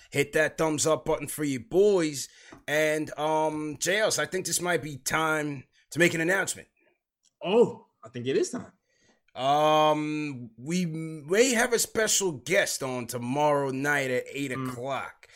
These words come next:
Speaker 1: I know we play the Hawks tomorrow, but
Speaker 2: Yep.
Speaker 1: this is a big interview. I think,
Speaker 2: Yeah.
Speaker 1: and if it, if it comes through,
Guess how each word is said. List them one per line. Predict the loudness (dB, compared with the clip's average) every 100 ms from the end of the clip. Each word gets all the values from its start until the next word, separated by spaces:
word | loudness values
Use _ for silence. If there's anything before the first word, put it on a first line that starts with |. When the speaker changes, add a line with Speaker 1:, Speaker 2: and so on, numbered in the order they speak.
| -8 -2
Speaker 1:
I |
know | 2 2
we | 2
play | 4 6
the | 6
Hawks | 2 2 0
tomorrow, | -4 -4 -2 0 0 -2 -6 -10 -18 -20 _
but | -8 -4
Speaker 2:
Yep. | 2
Speaker 1:
this | 4 4
is | 0
a |
big | 2 6 6
interview. | 6 2 -2 -10 -18 -20 -10
I | -6 -2
think, | 2
Speaker 2:
Yeah. | 4 4
Speaker 1:
and | 2 0 0
if | 0
it, | -2 -4 -4
if | -6 -4
it | -6 -8 -4
comes | 2 4 4 -2
through, | -6 -4 2 6 6 4 -2 -8